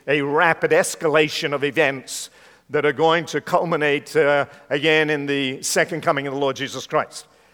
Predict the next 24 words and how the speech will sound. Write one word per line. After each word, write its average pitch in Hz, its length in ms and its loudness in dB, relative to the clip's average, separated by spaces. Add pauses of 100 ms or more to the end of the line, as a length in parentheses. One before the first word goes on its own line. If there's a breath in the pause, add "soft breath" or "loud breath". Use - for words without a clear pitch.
(280 soft breath)
And, 139 300 -2
uh, 147 420 6
we 143 160 -2
have 156 380 4
listed 165 420 0
here 147 240 2
in 151 60 -4
response 165 640 -2
to 156 80 -4
that 147 200 0
question, 165 440 0
what 151 160 2
are 160 40 -2
some 170 200 -2
of 151 60 -8
the 151 60 2
signs 147 840 0 (360 loud breath)
of 135 200 0
your 165 180 4
return, 151 540 2
basically? 143 560 0
And 151 100 -2
Jesus, 156 480 -4
uh, 151 220 4